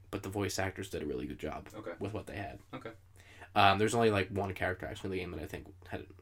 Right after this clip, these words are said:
Speaker 1: not a good voice actor. He was, uh, I don't know what his name is. I looked it up, but he plays the love interest, if you will, of
Speaker 2: Oh.
Speaker 1: the main character.
Speaker 2: Well, that seems like a character that's important and needs a good voice actor.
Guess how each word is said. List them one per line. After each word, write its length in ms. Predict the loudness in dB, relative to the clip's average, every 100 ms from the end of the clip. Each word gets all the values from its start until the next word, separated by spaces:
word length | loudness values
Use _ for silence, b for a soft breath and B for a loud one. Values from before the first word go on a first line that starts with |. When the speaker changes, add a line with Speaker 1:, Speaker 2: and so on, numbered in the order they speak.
| -20 -14
Speaker 1:
not 320 | -10 -8 -8
a 60 | -8
good 180 | -10 -10
voice 220 | -10 -10
actor. 340 | -12 -10 -10 -12 -20 -20 -20 -20 -20 -20 -20 -20 -20 -20 -20 -6
He 60 |
was, 180 | -4 -2
uh, 240 | -2 -2 -4 b b b b b b b b b -12
I 40 |
don't 100 | -12
know 60 | -12
what 100 | -14
his 120 | -14
name 160 | -16 -14
is. 120 | -16 -18 -20 -20 -20 -18
I 40 |
looked 220 | -18 -14 -12
it 60 |
up, 120 | -12 -6
but 100 | -4
he 120 | -2
plays 580 | 4 6 6 4 -4 -10 -18 -20 -20 -4
the 520 | 2 4 4 2 -2 -8 -20 -20 -8 -8 -6
love 280 | 6 6 6
interest, 400 | 2 0 -4 -4
if 100 | -8
you 100 | -8
will, 220 | -8 -8 -4
of 60 |
Speaker 2:
Oh. 280 | -2 -2 -4 -6
Speaker 1:
the 100 | -4
main 180 | -4
character. 380 | -6 -8 -8 -12 -8
Speaker 2:
Well, 100 | -8
that 100 | -4
seems 200 | -6 -4
like 120 | -6
a 40 |
character 280 | -2 -2 -2
that's 160 | -6 -8
important 380 | -6 -6 -6 -8
and 100 | -6
needs 180 | -6
a 40 | -6
good 140 | -8
voice 220 | -8 -10
actor. 340 | -8 -10 -10